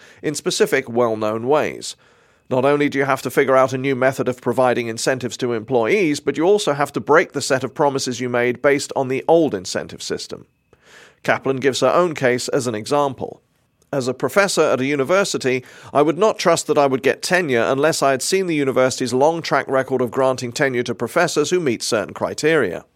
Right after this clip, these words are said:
But when things change, there is no track record. People don't know whether to trust the new incentive system. In such situations," says Kaplan, "the interpretation or the cognitive frame of what is going on in the marketplace will dramatically affect how employees understand what they should be doing,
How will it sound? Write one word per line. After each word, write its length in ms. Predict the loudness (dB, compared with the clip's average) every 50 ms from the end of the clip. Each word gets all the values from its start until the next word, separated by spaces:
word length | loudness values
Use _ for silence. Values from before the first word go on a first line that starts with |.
| _ _ -2
But 80 | -2
when 200 | 2 2 2 0
things 260 | 0 -2 -4 -4 -4
change, 440 | -4 0 2 2 2 2 0 -2 0
there 160 | 2 2 4
is 120 | 2 2 0
no 140 | 0 -2 -2
track 280 | -2 -2 -4 -2 -2 0
record. 480 | -2 -2 -2 -2 -4 -6 -6 -8 -12 -18 _ _ _ _ _ _
People 260 | -6 -4 -2 0 2 2
don't 180 | 2 2 4
know 100 | 4 4
whether 240 | 4 4 2 2 0
to 120 | -4 -6
trust 340 | -4 -2 0 0 0 0 -2
the 60 | -4
new 180 | -4 -2 0 -2
incentive 480 | -2 -2 -2 -2 -4 -4 -4 -8 -8 -8
system. 420 | -8 -8 -8 -10 -10 -12 -14 -16 _ _ _ _ _ _
In 120 | -14 -10 -6
such 320 | -2 -2 -2 -2 -2 -2
situations," 600 | -2 -2 -2 0 0 0 0 0 -2 -4 -6 -4 0
says 200 | 0 0 0 0
Kaplan, 480 | -2 -2 -2 0 0 -2 -2 -2 -4 -10 -18 -20 -20 -20 -20 _ _
"the 100 | -4 -4
interpretation 800 | -2 0 2 2 2 2 2 0 0 2 2 2 0 -2 -4 -2 2
or 100 | 2 2
the 80 | 2 2
cognitive 500 | 2 2 2 2 2 0 -4 -4 -4 -4
frame 400 | -2 0 2 4 4 4 2 0
of 120 | 0 2
what 140 | 2 2 2
is 100 | 2 2
going 260 | 2 2 2 2 2
on 140 | 0 0 0
in 60 | -2
the 40 | -2
marketplace 800 | 2 2 2 2 2 -2 -4 -2 0 0 0 0 -2 -6 -10 -12 _ _ _ _ -4
will 120 | -2 -2
dramatically 560 | -2 0 0 0 0 0 0 -2 -2 0 2 2
affect 380 | 2 2 2 2 2 0 -2 -4
how 260 | -2 0 0 2 0
employees 500 | -2 -2 0 2 2 4 4 2 0 0
understand 540 | -2 -2 -2 -4 -4 -2 0 2 2 2 0
what 140 | 0 0
they 100 | 0 -2
should 260 | -2 -2 -2 -2 -2 -2
be 120 | -2 0
doing, 400 | 2 4 4 4 2 -2 -4 -8